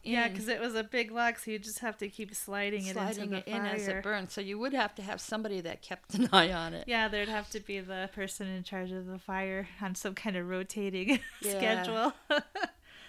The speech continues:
Speaker 2: So that was kinda neat. And then, so then they have the cake one to represent it, which maybe is what happened when people stopped wanting to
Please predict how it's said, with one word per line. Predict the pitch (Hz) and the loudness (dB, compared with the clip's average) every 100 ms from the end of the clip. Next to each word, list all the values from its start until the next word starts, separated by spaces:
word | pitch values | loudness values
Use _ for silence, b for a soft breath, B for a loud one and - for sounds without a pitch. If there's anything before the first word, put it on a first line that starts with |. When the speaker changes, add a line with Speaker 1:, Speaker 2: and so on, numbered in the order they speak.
| B B B - | B B B -10
Speaker 2:
So | - 220 214 | -2 0 0
that | 226 226 | 0 0
was | 240 | -2
kinda | - 214 202 | -4 -4 -2
neat. | 190 190 - _ _ | -2 -4 -8 _ _
And | 220 214 | 0 6
then, | 220 208 | 6 6
so | - 220 | 4 4
then | 208 220 214 | 4 4 4
they | 208 220 | 2 2
have | 190 190 | 2 0
the | 190 185 | -6 -8
cake | - 240 233 - | -2 0 0 -2
one | 185 175 | -2 -2
to | 180 185 | -2 -2
represent | 185 - 175 185 180 | -2 -2 -2 0 0
it, | - | -2
which | 175 - | -4 0
maybe | 196 196 196 180 | 0 2 2 0
is | 180 | 0
what | 180 - | -4 -2
happened | 180 175 185 175 | 0 0 0 -2
when | 170 | -4
people | 175 185 190 175 | -4 -6 -4 -6
stopped | - 175 - | -2 -2 -2
wanting | 180 180 190 214 | -4 -2 -2 -2
to | - 262 277 | 0 4 4